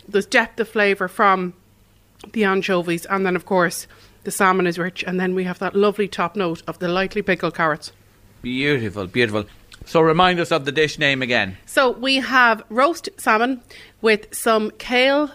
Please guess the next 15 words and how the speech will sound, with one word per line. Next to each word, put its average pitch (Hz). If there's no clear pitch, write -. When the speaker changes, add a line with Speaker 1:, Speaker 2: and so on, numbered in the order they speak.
Speaker 1:
with 208
anchovy 214
and 190
breadcrumb, 208
orzo 208
and 202
a 190
lightly 196
pickled 190
carrot 170
salad. 156
Speaker 2:
It's 156
a 151
winner, 185
winner. 190